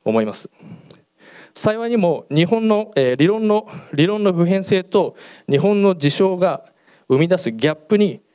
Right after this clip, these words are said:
常に意識的であろうとする研究者は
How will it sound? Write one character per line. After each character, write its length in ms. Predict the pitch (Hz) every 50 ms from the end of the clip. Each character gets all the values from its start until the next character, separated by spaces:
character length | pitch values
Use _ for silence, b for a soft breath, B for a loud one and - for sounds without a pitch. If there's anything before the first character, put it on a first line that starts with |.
| _ _ _
常 240 | - - 240 220 165
に 100 | 139 135
意 120 | - 156
識 280 | 151 - - - - -
的 200 | - 233 214 214
で 140 | 220 220
あ 60 | 220 220
ろ 100 | 220 220
う 60 | 214
と 60 | -
す 100 | - 139
る 80 | 120 -
研 160 | - 135 123
究 120 | - 160
者 220 | 143 - 107 - B B B B B B B B B B B B B B _
は 200 | - 151 151 147